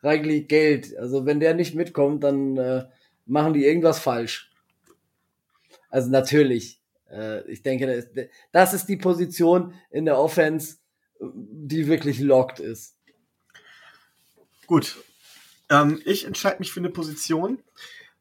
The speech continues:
Speaker 2: Und die hat tatsächlich, da hat sich eigentlich fast alles drumherum gedreht, weil das auf so viele andere Positionen Einfluss hatte,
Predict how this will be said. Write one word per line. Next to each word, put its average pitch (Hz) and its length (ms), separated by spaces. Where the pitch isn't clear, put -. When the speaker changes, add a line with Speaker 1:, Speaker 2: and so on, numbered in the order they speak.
Speaker 2:
Und 151 320
die 160 200
hat 214 180
tatsächlich, 190 680
da 160 120
hat 196 100
sich 175 140
eigentlich 170 280
fast - 320
alles 220 240
drumherum 135 420
gedreht, 139 460
weil 139 160
das 143 240
auf 135 200
so 156 180
viele - 420
andere 226 320
Positionen 123 560
Einfluss 123 380
hatte, 160 340